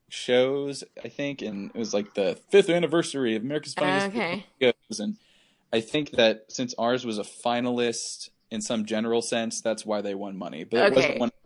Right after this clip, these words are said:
Speaker 1: final three. That
Speaker 2: Yeah, when you're, like, there sitting in the audience waiting to win, and they put the spotlight on you and all that good stuff. And Bob Saget comes
Speaker 1: Yeah.
Speaker 2: over and talks to your family.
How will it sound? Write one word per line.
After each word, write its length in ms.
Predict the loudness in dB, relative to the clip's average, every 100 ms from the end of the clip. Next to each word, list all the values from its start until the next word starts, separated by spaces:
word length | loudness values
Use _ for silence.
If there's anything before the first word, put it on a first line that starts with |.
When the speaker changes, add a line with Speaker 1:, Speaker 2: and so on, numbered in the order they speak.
| _ -4 -2 -4 0 2
Speaker 1:
final 260 | 2 0
three. 560 | -4 -8 -6 -4 -6 -4
That 160 | 4 6
Speaker 2:
Yeah, 200 | 6 4
when 100 | 2
you're, 140 | 2
like, 220 | 0 0
there 480 | 2 4 4 4 2
sitting 340 | -2 -2 -2 -2
in 80 |
the 80 | -2
audience 560 | 0 0 0 -4 -6 -6
waiting 340 | -4 -4 -6
to 120 | -10 -10
win, 460 | -8 -8 -8 -6
and 80 | -6
they 60 | -4
put 120 | -2
the 60 |
spotlight 460 | 2 4 4 2 -2
on 180 | -4 -6
you 80 | 0
and 80 |
all 100 | 0
that 140 | 0 -6
good 140 | -8
stuff. 240 | -2 -4 -2
And 100 | 8
Bob 220 | 8 10
Saget 320 | 8 8 6
comes 240 | 2 0 0
Speaker 1:
Yeah. 60 |
Speaker 2:
over 360 | 4 6 6 4
and 300 | 0 -8 -14 -2
talks 320 | -2 -2 -8
to 60 |
your 100 | -8
family. 560 | -8 -10 -10 -14 -14